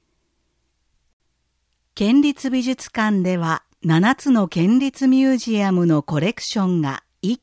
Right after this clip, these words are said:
挙に見られる初の企画展を開催中です。出展しているのは、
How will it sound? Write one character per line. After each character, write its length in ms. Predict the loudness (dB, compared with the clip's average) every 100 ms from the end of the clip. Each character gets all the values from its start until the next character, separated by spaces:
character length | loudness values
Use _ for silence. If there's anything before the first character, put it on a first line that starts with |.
| _
挙 160 | 0 2
に 160 | 2
見 160 | 4 2
ら 160 | 2
れ 120 | 0 0
る 240 | 0 -2 -6 -20 _ _
初 320 | -6 -2 2
の 180 | 4 2
企 180 | -4 -8
画 260 | -8 -8 -6
展 380 | -2 0 2
を 80 | 0
開 240 | -2 -4 -6
催 340 | -2 -2 -2
中 380 | -4 -2 -2 -2
で 160 | -6
す。 220 | -12 -16 -20 _ _ _ _ _ _ _ _ _ _ _ _ _ _ _
出 240 | -10 -2 -2
展 380 | 0 0 2 2
し 140 | 0
て 140 | -2 0
い 120 | 2
る 140 | 2
の 180 | 2 0
は、 220 | -2 -4